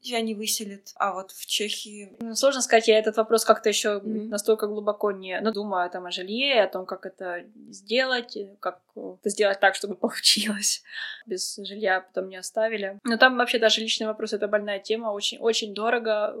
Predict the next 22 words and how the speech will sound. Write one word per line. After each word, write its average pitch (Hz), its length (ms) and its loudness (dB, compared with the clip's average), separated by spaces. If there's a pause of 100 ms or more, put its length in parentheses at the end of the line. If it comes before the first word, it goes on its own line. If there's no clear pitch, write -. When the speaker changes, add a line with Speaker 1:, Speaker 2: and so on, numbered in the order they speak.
(180)
Speaker 2:
Это - 180 -18
месяц 214 280 -4
назад, 202 200 -8
наверное, 202 200 -8
читала, 196 380 -2
что 196 520 -4
в 202 40 -18
Евросоюзе 202 1120 -4
Чехия 196 720 -6
вторая 214 420 12
по 214 160 4
дорого-, 202 300 2
э, 196 180 -8
не 208 160 -10
так, 190 320 -4
э, 247 40 -10 (420)
там 220 340 2
считали, 247 480 4
сколько 214 680 2
годовых 208 320 -4
зарплат 226 500 2
нужно, 196 600 -12